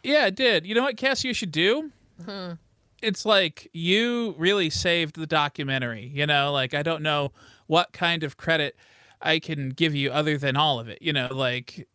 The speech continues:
Speaker 1: if it wasn't for Cass and my, uh, co-producer, Ida Taylor, you know, it really could not have, you know, happened. But Cass, if there is anything that you wanna do, like,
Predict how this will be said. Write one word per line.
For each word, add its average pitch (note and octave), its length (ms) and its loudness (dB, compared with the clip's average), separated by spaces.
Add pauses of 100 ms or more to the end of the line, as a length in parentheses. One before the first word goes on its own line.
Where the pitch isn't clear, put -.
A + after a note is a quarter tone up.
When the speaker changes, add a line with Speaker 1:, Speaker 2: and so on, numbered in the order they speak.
Speaker 1:
if D3 380 -4
it E3 80 2
wasn't E3+ 300 0
for E3+ 100 -4
Cass D#3 640 0 (120)
and C#3+ 680 -2 (480)
my, C#3 800 0 (140)
uh, C3+ 240 0
co-producer, C#3+ 1040 0 (120)
Ida C#3+ 240 0
Taylor, B2 480 -2
you C3 160 -6
know, D3 100 0
it C3+ 60 -2
really D3+ 360 4
could D3+ 260 -2
not C#3 240 -2 (220)
have, C3+ 240 -8 (300)
you D#3 100 0
know, C#3 100 0
happened. C#3 520 -2
But C#3 140 -6
Cass, F3 320 0
if D3+ 120 -8
there D#3+ 180 2
is D#3 120 -4
anything A3 340 -2
that D#3+ 100 -4
you E3+ 120 -2
wanna D4+ 180 0
do, A#3+ 200 -2
like, D3 240 -4